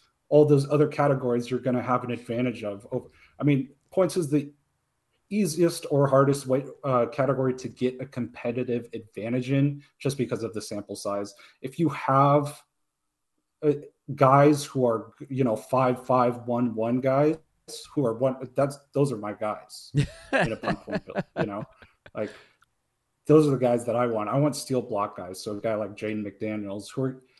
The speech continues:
Speaker 1: they're gonna go in there and their free throw volume, e-, even a guy like Patrick Williams, who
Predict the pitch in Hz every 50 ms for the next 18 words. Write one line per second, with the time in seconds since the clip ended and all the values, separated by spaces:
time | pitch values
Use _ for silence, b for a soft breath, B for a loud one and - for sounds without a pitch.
0 | b b - 143 139 139 160 160 165 151 143 151 151 147 143 151 156 151 156 156
1 | 151 147 135 135 139 131 127 131 - 165 170 175 - 156 156 143 135 131 117 113
2 | 117 127 123 131 135 139 139 151 151 156 165 160 - - 147 190 - 151 180 196
3 | 226 220 156 143 143 143 135 117 - - - 131 127 - 107 - 101 107 127 131
4 | 117 107 101 104 117 - - - - - 120 104 101 -